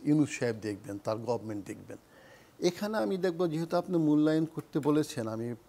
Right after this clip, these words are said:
প্রথমেই বলবো ইউনূস সাহেব একটা ভুল করেছেন। আমি তাই, তার, তাকে কিন্তু আমরা সবাই চাচ্ছি, তাকে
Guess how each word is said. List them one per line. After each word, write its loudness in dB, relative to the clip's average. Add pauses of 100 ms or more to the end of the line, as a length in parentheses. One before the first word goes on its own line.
(120)
প্রথমেই -4
বলবো -2 (640)
ইউনূস 0
সাহেব -2
একটা -6
ভুল -8
করেছেন। -10 (220)
আমি -2
তাই, 4 (680)
তার, 10 (1500)
তাকে 4
কিন্তু 0
আমরা 0
সবাই 2
চাচ্ছি, -6
তাকে -6